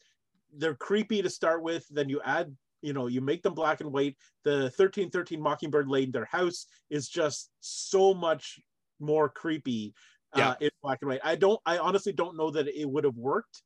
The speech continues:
Speaker 1: if they had shot it in color from the beginning.
Speaker 2: No, I
Speaker 1: I,
Speaker 2: don't think so
Speaker 1: I
Speaker 2: either.
Speaker 1: don't think it would have had the nostalgia. I think it would have been more like a Batman, you know, the Bat-, the
Speaker 2: Yep.
Speaker 1: nineteen sixties Batman. It would have been
Speaker 2: Yep.
Speaker 1: like,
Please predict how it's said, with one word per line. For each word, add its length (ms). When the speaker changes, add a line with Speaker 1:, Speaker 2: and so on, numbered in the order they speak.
Speaker 1:
if 200
they 100
had 220
shot 420
it 100
in 200
color 360
from 220
the 60
beginning. 460
Speaker 2:
No, 160
I 100
Speaker 1:
I, 20
Speaker 2:
don't 140
think 140
so 160
Speaker 1:
I 60
Speaker 2:
either. 120
Speaker 1:
don't 120
think 280
it 40
would 100
have 120
had 220
the 80
nostalgia. 640
I 80
think 180
it 80
would 100
have 40
been 140
more 160
like 200
a 60
Batman, 560
you 60
know, 100
the 100
Bat-, 240
the 140
Speaker 2:
Yep. 40
Speaker 1:
nineteen 280
sixties 300
Batman. 380
It 80
would 80
have 80
been 100
Speaker 2:
Yep. 140
Speaker 1:
like, 160